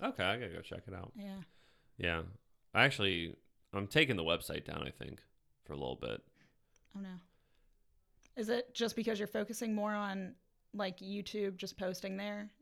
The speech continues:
Speaker 2: Or
Speaker 1: Well, that's the thing. The website c-, is a one-stop shop 'cause it, in the top right corner, has all the links to all the different audio platforms and YouTube. And it's just a nice one place that folks can kinda go get a vibe for the whole cast.
Speaker 2: Yeah.
Speaker 1: Um,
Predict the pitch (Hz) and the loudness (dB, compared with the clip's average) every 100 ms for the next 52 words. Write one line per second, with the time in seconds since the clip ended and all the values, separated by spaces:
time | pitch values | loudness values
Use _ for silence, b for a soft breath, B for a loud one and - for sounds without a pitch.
0 | - - _ 175 165 208 247 240 180 165 | -20 -20 _ 0 10 12 12 10 10 10
1 | 113 113 165 196 127 101 - 107 98 95 | 10 10 10 10 8 8 4 2 6 6
2 | 92 104 98 104 95 - 90 98 127 - | 8 6 8 8 8 8 6 8 6 0
3 | - 113 107 123 - - 101 92 - 117 | 2 4 6 6 2 0 2 4 6 8
4 | 110 82 - 101 90 87 82 87 82 90 | 8 6 4 6 6 4 6 6 6 2
5 | 95 92 - - - - 82 85 85 - | 2 2 -2 -8 -10 -8 -2 0 0 -4
6 | 85 - 131 143 131 - 120 - 107 104 | -4 6 8 10 6 6 4 4 4 4
7 | 92 - 98 113 113 101 95 90 - b | 2 -2 0 0 4 4 4 2 -6 b
8 | b - 170 208 202 - 101 101 95 98 | b 0 2 4 2 2 4 4 2 4
9 | 98 95 85 - - 92 - 82 - 95 | 6 6 2 -2 2 4 4 -2 2 2
10 | 92 - 87 - 87 82 85 85 80 80 | 2 0 -4 0 2 4 6 6 4 -2
11 | - _ - 95 82 78 82 82 82 85 | -12 _ 0 2 4 2 2 2 -2 0
12 | 85 - 78 78 95 - - - 214 190 | 0 0 -2 -2 -4 -8 -16 -8 -4 -4
13 | 175 - - 85 85 82 80 | -6 -6 -2 0 0 -2 -6